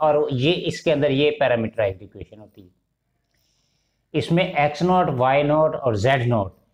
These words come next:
ये हमने इसकी लाइन की इक्वेशन निकालनी है। वी वन, वी टू और वी थ्री जो होता है वो वेक्टर होता है, तो हमें ये चीज़ फाइंड करनी है। तो सबसे पहला हम ये सेकंड क्वेश्चन हम सॉल्व करने जाएंगे,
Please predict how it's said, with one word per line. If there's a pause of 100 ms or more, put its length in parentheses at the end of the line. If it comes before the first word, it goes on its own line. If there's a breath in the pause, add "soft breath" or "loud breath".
(220)
ये
हमने
इसकी
लाइन
की
इक्वेशन
निकालनी
है। (560)
वी
वन,
वी
टू
और
वी
थ्री
जो
होता
है
वो
वेक्टर
होता
है, (1160)
तो
हमें
ये
चीज़
फाइंड
करनी
है।
तो
सबसे
पहला
हम
ये
सेकंड
क्वेश्चन
हम
सॉल्व
करने
जाएंगे,